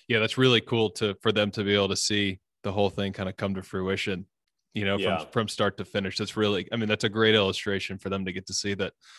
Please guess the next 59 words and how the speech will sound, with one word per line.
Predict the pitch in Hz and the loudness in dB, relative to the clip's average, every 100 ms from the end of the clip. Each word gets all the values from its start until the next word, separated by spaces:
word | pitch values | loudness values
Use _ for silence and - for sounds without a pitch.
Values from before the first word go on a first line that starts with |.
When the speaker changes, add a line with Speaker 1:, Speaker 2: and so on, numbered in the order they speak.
| - _ | -20 _
Speaker 1:
you | 98 | -2
know, | 95 | 0
hard | 107 104 | 2 2
work's | 101 104 - | 0 -2 -4
gonna | 104 98 | -4 -2
pay | 98 98 | 0 2
off. | 95 98 - - | 2 2 -2 -8
We | 92 - | -8 -6
had, | 107 - | -6 -4
we | 113 113 | -2 0
had, | 110 | 2
um, | 104 98 95 - - _ - | 2 0 -4 -10 -18 _ -6
Lou | 113 | -4
Carella | - 104 104 104 | 2 4 4 4
on | 101 101 | 2 0
the | |
show | 98 110 104 | -2 0 2
not | 104 98 | 2 -2
too | - 110 | -2 -2
long | 98 95 | 0 0
ago, | 95 95 | -2 -2
and | 101 | -2
he | |
always | 98 98 - | -2 -2 -2
says | 98 - | -6 -6
that | 92 _ - _ - | -10 _ -20 _ 0
hard | 104 | 2
work | 101 101 | 2 0
pays | 107 98 98 | 2 2 2
off, | 101 92 _ - | 2 0 _ -6
but | 98 | -2
no | 98 | -2
one | 98 | -2
tells | 98 95 | -2 -4
you | 95 | -4
when | 95 | -4
it's | 92 | -6
gonna | - 95 | -6 -4
happen. | 98 101 127 - _ _ _ _ _ | -2 -2 -6 -10 _ _ _ _ _
And, | 107 98 | 0 2
Speaker 2:
Yeah. | 90 | 4
Speaker 1:
uh, | 92 95 - | 2 0 -2
it's | - | 0
pretty | 147 131 | 4 4
cool | - 123 113 | 4 4 2
to, | - | -2
for | - 110 101 98 - - | -2 0 0 -2 -8 -4
your | 120 135 | 2 4
kids | 143 139 127 | 4 2 0
to | 123 | -2
kinda, | 123 113 - _ - | 0 -2 -6 _ -10
you | 110 | -4
know, | 120 | 0
they | 127 | 0
get | 143 | 0
to | 127 | -2
see | - 139 | 0 2
that | 131 135 120 | 4 2 0
and, | 107 | -6